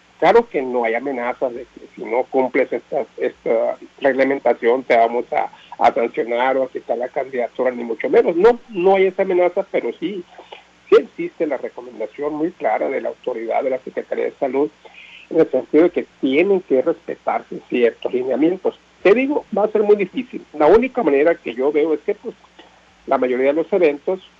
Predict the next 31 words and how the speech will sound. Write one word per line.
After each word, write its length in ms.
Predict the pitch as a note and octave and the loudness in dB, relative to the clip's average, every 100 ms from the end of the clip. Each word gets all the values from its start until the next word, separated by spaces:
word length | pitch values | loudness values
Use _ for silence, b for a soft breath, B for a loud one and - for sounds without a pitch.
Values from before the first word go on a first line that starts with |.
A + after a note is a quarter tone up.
| _ _ _ - | _ _ _ -8
como 180 | B2+ A#2+ | -4 -4
aquí 200 | A2+ D3 | -6 -10
lo 160 | D#3 | -6
ha 80 | D3+ - _ | -6 -8 _
contado 440 | - D3+ - C3 C3+ | -10 -8 0 4 4
Osvaldo, 500 | D3+ C3+ D3 C3 C3 | 4 4 4 2 -8
sean, 220 | A#2+ G#2+ - | -8 -10 -12
este, 300 | - _ - - - | -20 _ -14 -14 -8
virtuales, 600 | C#3+ D3 - C#3 D3+ F#3 - _ _ B B _ - | -4 2 6 6 6 2 -2 _ _ B B _ -14
en, 320 | C3+ C3 C3+ - | -10 -4 -4 -4
en, 640 | D3 C#3 C#3 C3+ G#2+ G2 - | -10 -10 -12 -14 -16 -18 -12
quizás 300 | D3 - D3 D3+ | -8 0 0 2
en 100 | C3+ | 0
un 140 | C3 | 0
veinte 240 | C3 C3 | -2 -2
por 240 | B2+ D3 - | -2 -2 0
ciento 360 | C#3 C3 C3 B2+ | -2 -4 -2 -4
presenciales, 760 | B2 A#2 A#2+ B2 A2 D3 D3 | -4 -6 -8 -4 -2 -2 -2
un 120 | C3+ | -6
ochenta 320 | C3 D3 C3+ C#3+ | -6 -8 -8 -10
por 220 | - D3 | -8 -10
ciento 300 | D3 C#3+ D3 | -10 -10 -10
virtuales. 560 | C3+ - D3 C#3 D3+ - _ B B B B - | -10 -2 2 4 2 -4 _ B B B B 0
Definitivamente 640 | F#3 G3 F3+ B3 B3+ B3 | 4 4 2 0 0 -2
vamos 200 | A#3+ A#3+ | -4 -4
a 60 | G3 | -4
ver 100 | A3 | -6
otro 160 | A3 | -8
tipo 240 | G3+ G3 G#3 | -14 -10 -10
de 120 | G3 | -8
campañas, 500 | F#3+ F3 A#3+ A3+ | -10 -6 -6 -6